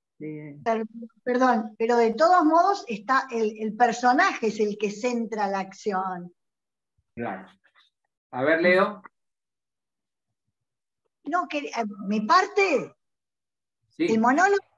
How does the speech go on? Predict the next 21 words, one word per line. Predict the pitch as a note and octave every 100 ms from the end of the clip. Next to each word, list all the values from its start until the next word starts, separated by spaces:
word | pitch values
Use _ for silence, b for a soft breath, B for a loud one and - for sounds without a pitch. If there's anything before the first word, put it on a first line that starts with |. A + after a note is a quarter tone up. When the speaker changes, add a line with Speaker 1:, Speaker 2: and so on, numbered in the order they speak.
| _ _ _ _ _ _ _ _
Speaker 2:
Bueno, | C#4 A#3 G#3+
empiezo | A3 D#4+ E4 D#4
con | C4+
Speaker 3:
No, | A#3+
Speaker 2:
el |
Speaker 3:
no, | B3
no, | B3 C4
Speaker 2:
monólogo. | C4 C4 C4+ C4+
Speaker 3:
no, | C4
no, | C4+ C4
no, |
no, | B3+ G3+
tu | G3+
parte | A#3+ G3+ A3+
no, | A#3+ A3+
Leo. | A3+ G#3
No, | F3+ G#3+
no, | G3+ G3
no, | F#3+ F#3+
no, | F#3 F3
no. | E3 C#3